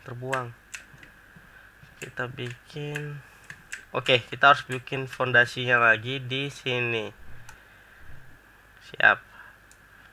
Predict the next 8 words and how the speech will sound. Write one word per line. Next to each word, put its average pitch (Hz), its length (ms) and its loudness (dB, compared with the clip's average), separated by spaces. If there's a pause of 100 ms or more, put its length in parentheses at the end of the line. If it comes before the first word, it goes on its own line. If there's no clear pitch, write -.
(380)
Pilar 120 400 -6 (160)
di 117 80 -12
sini. 135 960 -8 (1900)
Terus 131 320 -14
kita 120 320 -4
bikin 123 560 -10
fondasinya 117 1500 -4
di, 127 720 -10